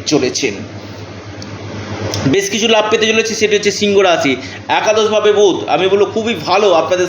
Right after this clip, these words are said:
সাইন। ইনকাম পতি, ধনপতি ইনকাম হবে, ইনকাম সোর্স আপনাদের বাড়বে। আপনাদের, আহ, আটকে থাকা টাকা এই সময় আপনারা পাবেন,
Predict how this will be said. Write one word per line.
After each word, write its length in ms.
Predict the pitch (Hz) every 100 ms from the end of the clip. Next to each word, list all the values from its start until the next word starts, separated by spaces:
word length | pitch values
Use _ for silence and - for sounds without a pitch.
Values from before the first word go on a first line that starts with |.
| -
সাইন। 280 | 180 147 110 - - -
ইনকাম 500 | 151 202 185 240 233 214
পতি, 400 | 220 233 226 156 113 - - 117
ধনপতি 500 | 147 190 208 220 220
ইনকাম 440 | 202 208 220 208
হবে, 180 | 196 170
ইনকাম 420 | 165 190 190 208
সোর্স 680 | - - 185 214 220 208 -
আপনাদের 440 | 139 165 175 165
বাড়বে। 440 | 143 131 127 120 107 - - - -
আপনাদের, 640 | - 156 160 220 220 220 175
আহ, 320 | 170 160 139
আটকে 340 | 165 175 -
থাকা 600 | 214 208 208 214 196 165 - - - -
টাকা 420 | 185 185 220 196 175
এই 120 | 180
সময় 380 | 202 202 196 196 -
আপনারা 320 | 151 156 180
পাবেন, 340 | 175 160 156